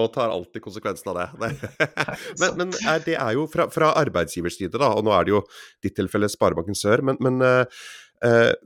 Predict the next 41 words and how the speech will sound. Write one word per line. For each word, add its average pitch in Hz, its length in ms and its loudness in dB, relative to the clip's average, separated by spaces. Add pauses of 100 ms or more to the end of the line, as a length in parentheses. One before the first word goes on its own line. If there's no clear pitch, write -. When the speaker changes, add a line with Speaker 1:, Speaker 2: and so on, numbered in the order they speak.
(220)
Speaker 1:
for 127 260 4
en - 80 2
arbeidsgiver 92 640 2
så 120 180 0
vil 85 240 0
det 95 140 0
jo 107 80 0
være 90 400 4 (240)
en, 98 240 -2
em, 92 680 -2 (380)
en 107 160 2
fordel 98 480 2
å 92 240 2
ha 90 180 -2 (800)
høyt - 400 -4
utdannede, 92 500 0 (140)
eh, 95 200 2 (360)
ansatte, 110 500 -2
men 104 220 -2
det 104 80 2
er 104 80 -4
samtidig 101 300 -4
et - 100 -10
offer 95 240 -4
å 98 60 0
gi, 95 140 -4 (840)
eh, 95 220 4
slipp - 340 -6
på 104 120 0
en 95 100 2
ansatt 87 400 -4
i 98 80 -6
tre 95 160 -4
år, 101 160 0
spesielt 95 420 -4
om 92 140 -8
du 90 40 -2
må 87 160 0
betale 85 400 -4
for 80 120 -4
det. 87 100 0